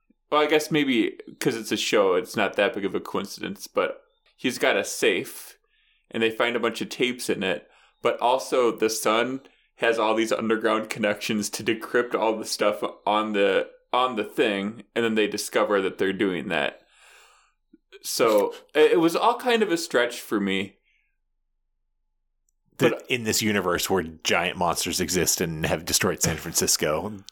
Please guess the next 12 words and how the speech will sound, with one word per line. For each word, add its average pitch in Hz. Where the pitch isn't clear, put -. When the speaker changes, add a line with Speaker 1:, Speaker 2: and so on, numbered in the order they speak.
Speaker 1:
Right. -
Uh, 123
Speaker 2:
that 104
she's -
got, 87
like, 90
a 85
basic 80
decryption 87
software 82
is, 82
uh, 82